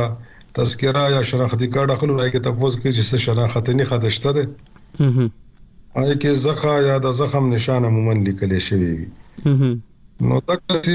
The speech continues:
Speaker 1: ځیګر چې دی، هغه خو خپل ځان جوړوي، واپس ریجنریشن کوي.
Speaker 2: مهم.
Speaker 1: اوس بخښنه غواړم چې دې ته پښتو کې څه داسې موزون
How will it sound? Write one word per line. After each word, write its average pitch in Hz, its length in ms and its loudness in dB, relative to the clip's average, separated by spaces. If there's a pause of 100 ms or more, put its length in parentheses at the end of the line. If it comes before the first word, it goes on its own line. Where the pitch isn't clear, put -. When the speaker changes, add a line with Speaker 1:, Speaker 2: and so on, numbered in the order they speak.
Speaker 1:
ځیګر 180 260 0 (100)
چې 175 140 -2
دی، 175 80 2
هغه 165 300 2
خو 147 160 -6
خپل 165 260 -2
ځان 156 260 0
جوړوي، 151 380 2
واپس 143 460 -2
ریجنریشن 135 880 0 (100)
کوي. 135 260 0 (280)
Speaker 2:
مهم. 123 400 0 (240)
Speaker 1:
اوس 113 160 -2 (600)
بخښنه 139 360 0
غواړم 143 300 0
چې 120 120 0
دې 123 140 0
ته 117 60 2
پښتو 110 420 -2
کې 123 100 -4 (120)
څه 131 80 -2 (120)
داسې 113 180 0
موزون 113 380 2